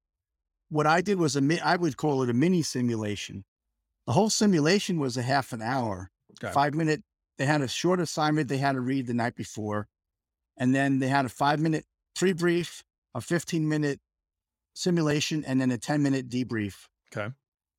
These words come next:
Speaker 1: And within that half an hour, the whole thing takes place, and then they're finished, and then they have, they can have other reflective writings or other things. We didn't incorporate it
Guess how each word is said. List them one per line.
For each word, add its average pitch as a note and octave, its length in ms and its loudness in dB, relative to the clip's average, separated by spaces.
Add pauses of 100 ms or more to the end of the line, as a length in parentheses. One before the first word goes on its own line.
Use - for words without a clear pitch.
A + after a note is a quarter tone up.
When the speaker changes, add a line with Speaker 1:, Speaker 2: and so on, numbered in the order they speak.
(440)
Speaker 1:
And C#3 120 2
within F3 320 2
that E3 240 2
half D#3+ 340 -2
an D#3+ 80 -2
hour, D#3 520 2 (340)
the C#3+ 100 2
whole E3 340 2
thing D#3+ 340 0
takes C#3+ 300 -4
place, - 560 -2 (500)
and C#3 160 0
then D#3+ 140 4
they're D3 140 2
finished, F3 600 0
and C#3+ 140 0
then C#3 140 0
they C3+ 100 0
have, C3+ 400 0
they C3+ 100 0
can D3 160 -4
have C#3 220 0
other D3+ 220 0
reflective C#3+ 600 -4
writings C#3+ 440 2
or A#2 100 0
other C#3 220 -2
things. C#3 380 -2
We D3+ 100 0
didn't E3 220 2
incorporate C3 600 -2
it C3 120 -4